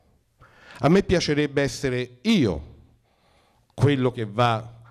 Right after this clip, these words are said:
a, a rimetterla in funzione, ma non l'ho spenta io. La nostra casa comunale è stata lasciata quattordici anni fa,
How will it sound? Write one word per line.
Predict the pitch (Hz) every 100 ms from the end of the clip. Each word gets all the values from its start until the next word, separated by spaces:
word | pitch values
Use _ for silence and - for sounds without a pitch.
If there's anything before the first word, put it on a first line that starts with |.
| _ - _ - - - _ -
a, | 104 104 101 101 98 95 - -
a | - 113
rimetterla | 120 127 120 117 107
in | 98 90
funzione, | 92 - 95 82 78 - -
ma | 127 147
non | 170 202 208
l'ho | 185
spenta | - 190 185 170
io. | 180 156 80 - - _ _ _ _ _ _ _ _ _ _ _ _ _ - _ _ _ _ _ _ _ _ _ _ _ _ _ _ _ - - - - - - - -
La | 131
nostra | 196 214 175
casa | 165 156 156
comunale | 151 139 139 95 85 95 95 - - -
è |
stata | 117 127 135 131
lasciata | 127 - 156 147 117
quattordici | 117 117 156 147 123 127
anni | 113
fa, | 110 143 98 -